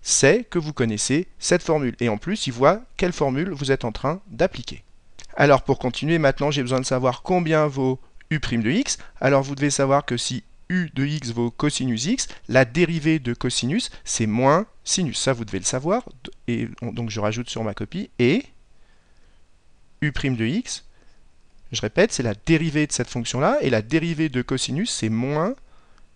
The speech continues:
sinus. Donc ici, ça me donne moins sinus x. Et maintenant, j'ai plus qu'à remplacer u prime de x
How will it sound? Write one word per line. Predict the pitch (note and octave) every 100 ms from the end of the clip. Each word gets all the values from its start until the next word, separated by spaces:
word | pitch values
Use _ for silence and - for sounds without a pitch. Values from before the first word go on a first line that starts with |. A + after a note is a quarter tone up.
| -
sinus. | - F#3+ D#3+ - - -
Donc | - A#2
ici, | - -
ça | E3+ C3
me | A#2+
donne | B2 F3 - - _ _ _ -
moins | G#2+ A2 E3 A3
sinus | F#3+ E3+ B2+
x. | - - - - - - - - - - - -
Et | C#3+
maintenant, | C#3+ - C#3+
j'ai | C#3
plus | A#2+ D#3
qu'à | D3 B2+
remplacer | C3 C3+ B2 B2+ -
u | F3
prime | - D#3 D3
de | C3+
x | C3 C3 -